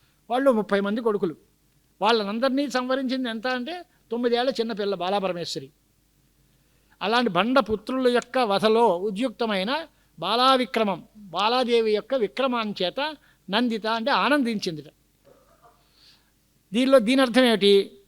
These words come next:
అని అంటే, బండ పుత్రులు ఎవరు, వాళ్ళ యొక్క విక్రమం ఏమిటి, దీనిలో మనకి ఏం రకంగా మనకి తెలుస్తుంది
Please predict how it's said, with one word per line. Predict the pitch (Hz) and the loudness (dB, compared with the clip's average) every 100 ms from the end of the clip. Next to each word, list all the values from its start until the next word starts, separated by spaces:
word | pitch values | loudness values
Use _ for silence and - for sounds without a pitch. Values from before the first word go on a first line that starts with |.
| _ | _
అని | 214 214 | -2 0
అంటే, | 185 277 302 | 2 2 0
బండ | 190 175 254 | 2 2 4
పుత్రులు | 233 233 247 254 | 2 0 0 2
ఎవరు, | 220 208 220 226 - - - 196 | 6 8 8 6 0 -20 -8 2
వాళ్ళ | 233 | 6
యొక్క | 240 233 | 6 6
విక్రమం | 214 202 247 247 | 2 0 0 2
ఏమిటి, | 220 202 202 208 208 - _ - | 2 2 2 2 2 -4 _ -4
దీనిలో | 220 233 254 | 0 2 4
మనకి | 226 208 214 | 2 2 2
ఏం | 247 | 2
రకంగా | 240 214 226 233 | 0 -2 -2 0
మనకి | 233 220 - | 2 0 0
తెలుస్తుంది | 208 214 - 196 190 185 190 | 0 0 -2 0 2 2 2